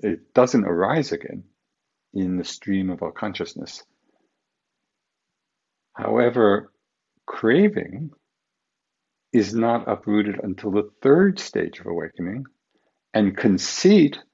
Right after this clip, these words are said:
not uprooted until the fourth and final stage of awakening.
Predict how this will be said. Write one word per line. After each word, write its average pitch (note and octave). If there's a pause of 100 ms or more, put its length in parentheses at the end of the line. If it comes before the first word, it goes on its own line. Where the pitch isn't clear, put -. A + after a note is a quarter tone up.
(240)
not A#2
uprooted A2+
until A2
the A2 (180)
fourth C#3
and A2+
final F3
stage -
of F2
awakening. -